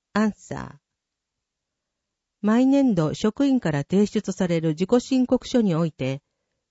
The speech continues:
専門的な職員を希望する場合には、通常の異動までの年数を延長し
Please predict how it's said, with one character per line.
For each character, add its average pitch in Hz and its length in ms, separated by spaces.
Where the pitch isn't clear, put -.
専 262 420
門 262 200
的 240 280
な 214 140
職 - 380
員 156 320
を 220 180
希 208 200
望 240 180
す 233 140
る 220 100
場 202 160
合 202 120
に 196 140
は、 147 280
通 262 240
常 269 220
の 240 180
異 214 140
動 247 180
ま 254 100
で 226 120
の 165 100
年 175 220
数 180 260
を 139 200
延 180 200
長 185 240
し 160 380